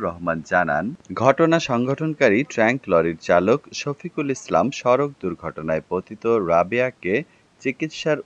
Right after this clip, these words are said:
উদ্দেশ্যে উদ্ধার না করে ট্যাঙ্ক লরিটি ঘটনাস্থলে রেখেই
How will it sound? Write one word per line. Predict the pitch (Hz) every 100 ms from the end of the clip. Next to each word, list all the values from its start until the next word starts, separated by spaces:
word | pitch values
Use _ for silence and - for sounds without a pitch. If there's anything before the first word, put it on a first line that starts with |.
| 98
উদ্দেশ্যে | 87 110 120 - 87 85
উদ্ধার | 85 82 104 92
না | 92 104 -
করে | 92 85 120 170 _ _ _
ট্যাঙ্ক | 110 117 147 95
লরিটি | 82 82 90 - 92 113 -
ঘটনাস্থলে | 90 82 104 107 - 110 110
রেখেই | 87 87 - 98